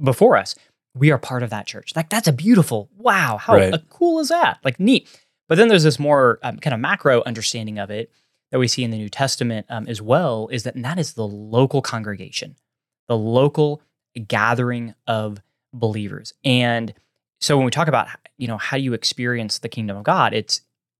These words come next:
Speaker 1: in that local setting. And in fact, this is so, <laughs> so, uh, important, such a deep conviction for us as an A F L C. That is part of our fundamental principles. It's principle number one. We say, according to the word of God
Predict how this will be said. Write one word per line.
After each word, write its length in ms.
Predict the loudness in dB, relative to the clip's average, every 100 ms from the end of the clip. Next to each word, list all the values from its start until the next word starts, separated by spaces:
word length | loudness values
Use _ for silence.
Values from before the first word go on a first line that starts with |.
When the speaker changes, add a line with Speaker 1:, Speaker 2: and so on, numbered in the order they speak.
| _
Speaker 1:
in 380 | -2 0 0 -2
that 340 | -4 -4 -6 _ _ _ _ _
local 500 | -6 -6 -6 -10 -10 _ _ _
setting. 380 | -4 -2 -2 -6 -4
And 120 | -2
in 100 | 0
fact, 240 | -2 -4 _ _
this 160 | 0 4
is 200 | 2 2
so, 360 | -6 -8 0 0 2 0
<laughs> 160 | _
so, 460 | -2 4 4 4 0
uh, 140 | -2 -2
important, 640 | -4 -6 -6 -4 -8 -10 _ _
such 240 | -6 -4
a 40 | -4
deep 220 | -4 -8
conviction 460 | -6 -4 -4 -4 -2
for 120 | -4
us 140 | -4
as 100 | -10
an 120 | -12
A 100 | -10
F 120 | -8 -8
L 100 | -6
C. 320 | -4 -4 -6 -12 _ _ _
That 360 | -6 0 2 2
is 100 | 0
part 140 | -2
of 80 | -2
our 80 | -8
fundamental 640 | -4 -2 0 -2 -4 -8
principles. 800 | -8 -2 0 0 -2 -4 -6 -12 _ _ _ -12
It's 120 | -8
principle 400 | -6 -2 -2 -2
number 200 | -4 -4
one. 260 | -10 -12 -16 _ _ _ _ _ _ _ _ _ _
We 80 | -2
say, 260 | 2 2 2
according 640 | -4 -12 -2 2 2 2
to 80 | -2
the 80 | -2
word 180 | -2
of 80 | -2
God 360 | -4 -6 -8